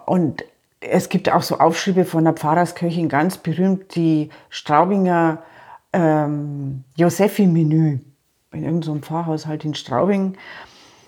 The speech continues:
besteht aus zehn oder zwölf Gängen, wo man schon bei der Lektüre sich, äh, überf-, überfressen fühlt.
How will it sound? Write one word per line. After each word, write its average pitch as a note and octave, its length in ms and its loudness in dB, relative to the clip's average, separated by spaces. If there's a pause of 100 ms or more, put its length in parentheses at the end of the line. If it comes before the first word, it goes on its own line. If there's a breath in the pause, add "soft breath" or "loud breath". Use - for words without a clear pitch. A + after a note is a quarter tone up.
(440 loud breath)
besteht F3+ 440 -2
aus D#3+ 220 0
zehn G3+ 220 2
oder F3+ 200 0
zwölf F#3+ 400 0
Gängen, G3 460 0
wo F#3+ 100 -2
man G3 180 0
schon F3+ 180 -4
bei F3+ 140 -2
der F3 100 0
Lektüre A3+ 540 2
sich, - 460 -6
äh, G2 280 0
überf-, F#3 460 -2
überfressen F3 680 0
fühlt. F#3+ 580 -2